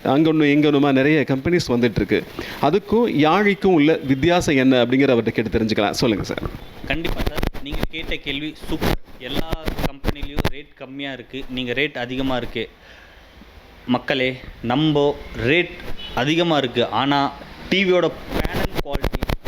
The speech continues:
Speaker 2: பேக்லைட் குவாலிட்டி, மதர்போர்டு குவாலிட்டி, நம்ம கொடுக்குற ரேட்டுக்கு ஏத்த கிளாரிட்டியா இருக்கட்டும், குவாலிட்டியா இருக்கட்டும், உங்களுக்கு another brand வாங்குனீங்கன்னா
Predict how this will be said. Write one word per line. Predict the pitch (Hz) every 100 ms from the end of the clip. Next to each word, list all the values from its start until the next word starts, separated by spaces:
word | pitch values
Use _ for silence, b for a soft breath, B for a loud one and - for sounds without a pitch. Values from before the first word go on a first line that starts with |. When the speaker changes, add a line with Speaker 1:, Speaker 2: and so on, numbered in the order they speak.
| -
Speaker 2:
பேக்லைட் | 139 160 - - -
குவாலிட்டி, | - - - - - - -
மதர்போர்டு | - - - 165
குவாலிட்டி, | - - - - -
நம்ம | - - - - - -
கொடுக்குற | 160 160 156 123
ரேட்டுக்கு | 123 160 151 131 - 117 127 107 -
ஏத்த | 147 147 139 - - - -
கிளாரிட்டியா | 139 156 156 160
இருக்கட்டும், | 131 117 143 156 - - - - -
குவாலிட்டியா | 147 160 156 151
இருக்கட்டும், | 127 117 107 - - - - - - - - - -
உங்களுக்கு | 147 147 143 151 156 - - - - -
another | 151 175 190 165
brand | 156 160
வாங்குனீங்கன்னா | 147 143 143 139 127 123